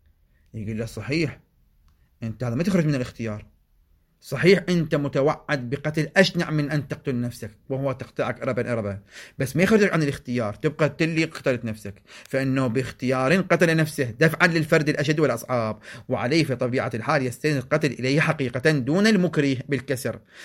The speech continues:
فلا موجب عندئذ للقود". نظير ذلك من اضطر إلى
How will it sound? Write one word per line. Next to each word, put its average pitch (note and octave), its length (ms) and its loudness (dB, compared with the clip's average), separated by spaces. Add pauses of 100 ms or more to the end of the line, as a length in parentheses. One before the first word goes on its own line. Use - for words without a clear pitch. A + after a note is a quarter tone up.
(160)
فلا F3 440 4
موجب G3+ 500 4
عندئذ G3+ 520 2
للقود". C#3 1000 0 (440)
نظير F3 440 6
ذلك A2+ 500 -4 (520)
من C3 260 -6
اضطر B2+ 720 -8
إلى A2+ 400 -8